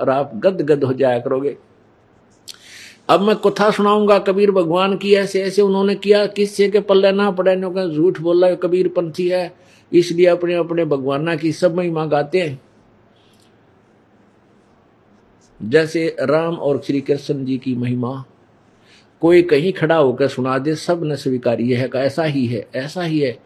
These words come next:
क्या सुनाया करते, ये अजरो अमर हैं, सर्वशक्तिमान है, सर्वेश्वर हैं, महेश्वर हैं, इनके कोई माता पिता नहीं, सब ब्रह्मांडों के रचने वाले यही कुल के मालिक हैं।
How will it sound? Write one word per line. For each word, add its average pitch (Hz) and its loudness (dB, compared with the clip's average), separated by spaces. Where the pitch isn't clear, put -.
क्या 185 6
सुनाया 196 2
करते, 190 0
ये 196 6
अजरो 196 6
अमर 190 2
हैं, 185 0
सर्वशक्तिमान 185 0
है, 180 -2
सर्वेश्वर 185 0
हैं, 175 -2
महेश्वर 180 0
हैं, 170 -2
इनके 160 -4
कोई 156 -2
माता 175 -2
पिता 156 -6
नहीं, 151 -8
सब 143 -8
ब्रह्मांडों 156 -4
के 165 -4
रचने 156 -4
वाले 156 -2
यही 156 0
कुल 151 -4
के 147 -2
मालिक 156 0
हैं। 156 -6